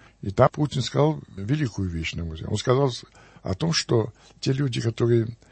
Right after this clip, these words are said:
представляли собой элиту в, в девяностые годы, это никакая не элита, это люди, которые набили себе карманы и воз-, во-, возомнили, что они соль общества, так сказать, понимаете, они, ну, это никакая не элита.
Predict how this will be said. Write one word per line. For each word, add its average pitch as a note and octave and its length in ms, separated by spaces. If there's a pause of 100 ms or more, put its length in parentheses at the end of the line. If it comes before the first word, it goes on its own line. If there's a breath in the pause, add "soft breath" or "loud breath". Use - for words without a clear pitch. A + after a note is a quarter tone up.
(200 soft breath)
представляли B2+ 480
собой A#2 460
элиту G#2+ 540 (100)
в, F#2+ 540 (340 soft breath)
в A2+ 60
девяностые A2 580
годы, C3+ 500 (120)
это A2 260
никакая G2+ 540
не G#2 140
элита, F#3+ 420
это E2 280
люди, F3 260
которые A2 280
набили A#2 340
себе A2+ 180
карманы G#3+ 500
и E3 120
воз-, B2 200
во-, A2 240
возомнили, B2 560
что B2+ 220
они D3+ 320 (400 soft breath)
соль D#3 320
общества, A2+ 500
так C2 140
сказать, D2 260
понимаете, D#3 420
они, F#2+ 240 (360 loud breath)
ну, G#2 180
это A#2 220
никакая B2+ 460
не F3 200
элита. G#2+ 320